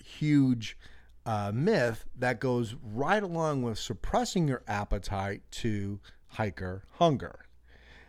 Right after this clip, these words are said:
Um, you experienced hiker hunger big time on the trail, um, when you did your,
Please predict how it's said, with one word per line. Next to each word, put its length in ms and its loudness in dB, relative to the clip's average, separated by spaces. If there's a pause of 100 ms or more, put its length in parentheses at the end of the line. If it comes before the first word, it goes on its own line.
(180)
Um, 520 -4
you 300 0
experienced 580 -4
hiker 320 -6
hunger 380 -8
big 440 0
time 400 -8
on 180 -6
the 80 -8
trail, 460 -8 (600)
um, 380 -2
when 220 2
you 420 6 (100)
did 540 2 (160)
your, 640 -2